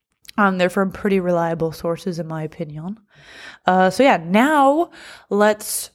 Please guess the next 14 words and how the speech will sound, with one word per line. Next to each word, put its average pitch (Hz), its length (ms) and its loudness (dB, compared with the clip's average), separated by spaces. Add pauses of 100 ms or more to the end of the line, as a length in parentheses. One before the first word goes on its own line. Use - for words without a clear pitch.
switch 240 560 0
into 208 680 -2
some 202 300 -4
recommendations 220 760 2
to - 100 -4
make 196 380 0
your 208 180 2
life 170 320 0
better, 139 420 -6
because 190 320 -4
that's 180 240 -2
why 170 220 -4
I'm 143 120 -6
here, 156 320 -4